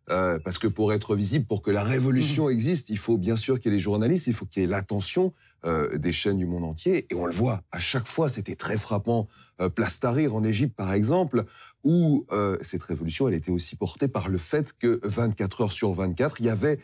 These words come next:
Speaker 1: les caméras des télévisions, et notamment des chaînes d'infos en continu, qui filmaient la place. C'était comme une sonde de l'état de la révolution. On surveillait en permanence la foule sur la place Tahrir pour voir quelles étaient les chances, euh, de, de Moubarak de tenir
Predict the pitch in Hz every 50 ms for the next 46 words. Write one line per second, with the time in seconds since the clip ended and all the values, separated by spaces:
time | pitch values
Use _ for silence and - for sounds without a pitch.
0 | - _ _ _ _ 98 110 135 156 151 - 156 135 123 123 120 113 117 110 107
1 | 104 - - 101 92 95 92 95 92 - 180 202 - 120 131 131 123 113 - 120
2 | 120 123 120 101 101 92 - - 110 107 104 101 98 90 - - 110 107 101 95
3 | - - 90 92 90 - 90 87 - 92 107 156 180 - - _ _ _ _ _
4 | - 208 107 - - 147 151 147 147 151 143 131 127 113 110 - 131 160 196 190
5 | - - - - - 120 - 123 113 127 160 156 147 139 127 - - - 202 214
6 | 208 165 120 107 90 82 80 107 113 117 113 127 123 117 120 113 113 110 107 120
7 | 135 156 151 - 240 226 190 151 - - _ _ _ - 101 98 - 113 101 113
8 | 120 123 151 143 120 - 120 110 107 110 113 123 147 156 156 135 - - 110 104
9 | 98 98 95 92 - - 156 151 131 - 127 110 104 98 - 113 104 - - 101
10 | 98 110 127 - 170 - - 110 104 95 113 139 151 131 117 - 120 92 98 107
11 | 104 120 117 113 104 - - 131 127 113 - - 113 - - _ _ - _ _
12 | - 95 95 92 92 90 90 85 80 76 98 95 85 82 92 95 95 98 90 85
13 | 95 92 113 113 104 98 - 98 92 - 98 95 101 104 104 95 76 -